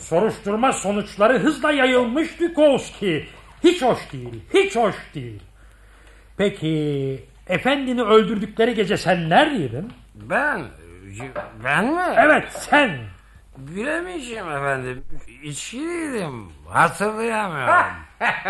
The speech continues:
Speaker 1: <laughs> Gülmeyin Dukovski, rica edeceğim. Komik bir şey mi oldu? Ha, demek böyle.
Speaker 2: Böyle.
Speaker 1: Peki efendinin penceresinin hemen altında incecik bir kan çizgisi var.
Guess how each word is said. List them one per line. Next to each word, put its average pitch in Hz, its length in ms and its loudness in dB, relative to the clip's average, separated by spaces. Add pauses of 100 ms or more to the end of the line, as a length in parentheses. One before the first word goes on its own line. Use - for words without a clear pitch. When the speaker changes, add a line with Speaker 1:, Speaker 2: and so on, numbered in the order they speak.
(240)
Speaker 1:
<laughs> 185 120 2
Gülmeyin 247 460 0
Dukovski, 202 560 0
rica 240 300 2
edeceğim. 196 360 -2
Komik 240 280 -2
bir 190 60 -10
şey 262 160 -4
mi 330 100 0
oldu? 185 400 2 (280)
Ha, 190 220 -8 (100)
demek 339 400 -4
böyle. 180 480 0 (160)
Speaker 2:
Böyle. 220 560 2 (600)
Speaker 1:
Peki 240 420 -6
efendinin 262 580 -4
penceresinin 247 680 -6
hemen 294 220 -2
altında 220 380 0
incecik 262 720 -6
bir 208 100 -6
kan 220 260 0
çizgisi 160 560 -6
var. 143 340 0